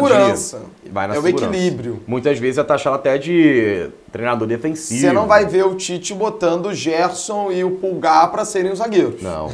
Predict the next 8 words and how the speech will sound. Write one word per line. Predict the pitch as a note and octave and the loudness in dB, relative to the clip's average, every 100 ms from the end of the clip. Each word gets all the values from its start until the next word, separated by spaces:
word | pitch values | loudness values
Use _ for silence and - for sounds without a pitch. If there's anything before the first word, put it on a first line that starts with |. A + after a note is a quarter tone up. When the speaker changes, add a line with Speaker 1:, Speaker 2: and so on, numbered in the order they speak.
| D3+ | -6
Speaker 1:
<laughs> | A2+ - | -6 -6
Speaker 2:
coisa | G#2 G#2+ | -4 -4
que | A#2 | -4
o | A#2+ | -4
Diniz | C3+ A#2 A#2 | -4 -4 -4
faz, | - C#3+ C3 D#3+ - - - _ _ | 2 6 6 6 0 -10 -20 _ _
até | A#2+ C3+ D3+ C#3+ | 2 2 2 2
colocando | F#3 F3+ E3 D3+ D3+ E3+ D#3 D3+ B2 F#2+ | 6 6 6 6 6 6 6 8 8 4